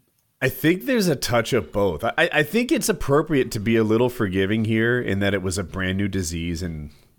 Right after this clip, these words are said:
like, bad decisions were made all over the place, right? Fauci said masks weren't necessary early on. Uh,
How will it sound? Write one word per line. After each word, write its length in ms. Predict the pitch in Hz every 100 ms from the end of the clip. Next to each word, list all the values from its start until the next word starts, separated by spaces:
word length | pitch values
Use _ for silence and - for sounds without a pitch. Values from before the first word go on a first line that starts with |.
| _ _ _ _ -
like, 200 | 110 -
bad 180 | 117
decisions 420 | 120 117 143 135 120
were 120 | 135
made 180 | 147 165
all 180 | 170
over 220 | 180 220 165
the 80 |
place, 540 | 98 - 73 - - -
right? 320 | - 110 160 - -
Fauci 420 | - 170 - 156
said 260 | - 139 120
masks 500 | 120 151 156 - -
weren't 240 | 95 80
necessary 720 | 82 85 80 - 85 76 76
early 320 | 76 85 80 76
on. 300 | 76 57 - - - _
Uh, 60 | -